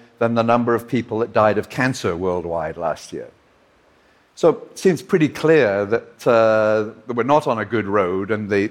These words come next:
and the drugs-based approach to this problem is not working. So, uh, I'm, I'm a physicist,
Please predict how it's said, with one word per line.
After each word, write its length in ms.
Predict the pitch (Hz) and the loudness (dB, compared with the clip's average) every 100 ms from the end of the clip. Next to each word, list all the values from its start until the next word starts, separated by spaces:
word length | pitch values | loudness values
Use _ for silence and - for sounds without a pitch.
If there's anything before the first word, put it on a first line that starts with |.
| - | -4
and 220 | 104 104 | -4 -4
the 240 | 95 101 98 | -4 -2 -4
drugs-based 800 | 95 120 127 110 - 117 113 - | -2 0 0 -2 0 0 0 -6
approach 480 | - 170 143 - - | -4 0 0 -2 -12
to 100 | 98 | -6
this 180 | 101 | -6
problem 500 | - 113 98 98 101 | 0 2 2 0 -6
is 200 | 104 101 | -8 -10
not 220 | 104 92 98 | -6 -4 -2
working. 480 | 98 101 - - _ _ _ _ _ _ _ _ _ _ _ _ _ _ | -4 -4 -10 -16 _ _ _ _ _ _ _ _ _ _ _ _ _ _
So, 360 | - 147 147 - - - - - | 2 4 4 -2 -16 -18 -20 -8
uh, 380 | 135 131 123 120 | 0 4 4 2
I'm, 140 | - - | 0 0
I'm 160 | 151 | -2
a 60 | 165 | 0
physicist, 720 | - 113 107 - 92 - - | -2 -2 -2 -4 -6 -8 -16